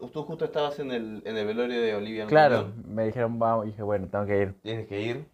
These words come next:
Speaker 2: Dije,
Speaker 1: obviamente.
Speaker 2: "Aprovecha
Speaker 1: Pero
Speaker 2: un episodio aquí", pero no, me,
Speaker 1: No,
Speaker 2: me
Speaker 1: no,
Speaker 2: contuve.
Speaker 1: y, no, pero estaba, este,
Speaker 2: Entonces,
Speaker 1: y
Speaker 2: estaba
Speaker 1: con
Speaker 2: devastada, aparte estaba devastada, no
Speaker 1: y,
Speaker 2: podía
Speaker 1: y
Speaker 2: hacer
Speaker 1: casi me muero, o sea, casi tiene dos muertes.
Speaker 2: ¿Verdad?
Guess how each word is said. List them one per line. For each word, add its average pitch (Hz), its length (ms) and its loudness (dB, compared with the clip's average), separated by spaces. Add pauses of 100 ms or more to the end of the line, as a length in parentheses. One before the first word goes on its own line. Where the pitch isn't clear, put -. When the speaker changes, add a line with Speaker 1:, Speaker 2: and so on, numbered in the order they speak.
(100)
Speaker 2:
Dije, - 180 0
Speaker 1:
obviamente. 101 460 0 (340)
Speaker 2:
"Aprovecha 139 460 6
Speaker 1:
Pero 143 80 10
Speaker 2:
un 147 100 6
episodio 139 420 6
aquí", 139 240 4
pero 117 420 4 (100)
no, 104 320 0
me, 101 160 0
Speaker 1:
No, 113 160 2
Speaker 2:
me 110 60 4
Speaker 1:
no, 117 40 2
Speaker 2:
contuve. 135 560 6
Speaker 1:
y, 85 60 -14
no, 98 180 -4
pero 85 140 -6
estaba, 87 340 -8
este, - 220 -20 (460)
Speaker 2:
Entonces, 98 340 -4
Speaker 1:
y - 20 -6
Speaker 2:
estaba 127 200 10
Speaker 1:
con 143 40 12
Speaker 2:
devastada, 123 460 8
aparte 104 280 0
estaba 95 220 -4
devastada, 98 480 -4
no 104 100 -6
Speaker 1:
y, 110 60 -4
Speaker 2:
podía 104 180 2
Speaker 1:
y 135 120 4
Speaker 2:
hacer 139 40 -4
Speaker 1:
casi 139 200 4
me 101 80 -4
muero, 123 280 2
o 101 60 -8
sea, 101 140 -8
casi 107 200 -4
tiene 101 200 -6
dos 104 180 -6
muertes. 156 220 6
Speaker 2:
¿Verdad? 190 280 8